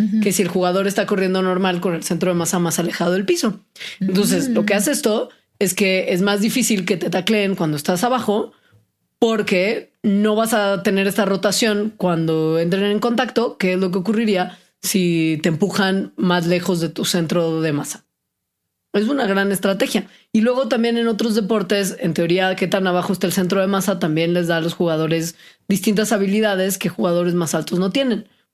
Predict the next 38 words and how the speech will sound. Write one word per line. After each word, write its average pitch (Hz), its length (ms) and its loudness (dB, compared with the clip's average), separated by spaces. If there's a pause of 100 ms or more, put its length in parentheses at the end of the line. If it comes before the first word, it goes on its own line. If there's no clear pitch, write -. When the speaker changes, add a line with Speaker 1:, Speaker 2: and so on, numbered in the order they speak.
Speaker 2:
Por 196 120 -2
ejemplo, 180 360 0
se - 180 -2
dice 175 300 0
que 185 120 0
Messi 185 380 0
es 185 220 -2
tan 180 260 0
habilidoso 202 640 0 (280)
porque 185 240 -2
es 196 80 2
muy 214 120 0
chaparrito 233 580 -2
y 208 80 -2
su - 120 -8
centro 196 320 0
de 185 60 0
masa 180 240 0
está 175 180 -2
muy 175 140 0
cerca 180 260 -2
del 165 120 -2
piso. 226 280 -4 (300)
Entonces - 240 -6
puede 202 160 2
Speaker 1:
Ay. 190 80 0
Speaker 2:
maniobrar 180 440 2
de 208 100 0
manera 190 320 2
distinta 208 500 0
que 190 80 -2
un 180 60 0
jugador 190 360 0
más 196 180 2
alto. 240 340 0
Speaker 1:
<laughs> - 840 -6
¿De 415 100 4
verdad? 403 420 4